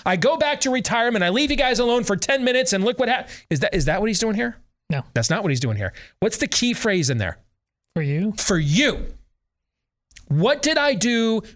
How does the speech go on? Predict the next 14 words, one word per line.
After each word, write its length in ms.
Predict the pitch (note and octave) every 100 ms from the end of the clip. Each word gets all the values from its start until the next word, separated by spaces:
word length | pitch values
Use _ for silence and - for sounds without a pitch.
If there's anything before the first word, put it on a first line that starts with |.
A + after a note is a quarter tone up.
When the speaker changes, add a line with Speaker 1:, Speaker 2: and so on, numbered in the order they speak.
| -
Speaker 1:
for 200 | - G3+
you? 400 | F#3+ E3 G#3 C3
I 160 | D#3 E3+
did 340 | C#3+ A3 A#3
this 320 | F3 A3 - - - - -
for 240 | - F3+
you. 560 | E3+ E3 F3+ B2 F2+ - - _ _ _ _ _ _ _ _ _ _ _ _ _ _ _ _ _ _ _ _ _ _ _ _
This 140 | - -
whole 180 | A#3+ C#4+
thing 220 | C#4 A3
about 260 | G3+ F3+
what 240 | E3+ G3+ A3+
is 180 | G#3+ F#3
love. 520 | D3+ B2 D#2+ -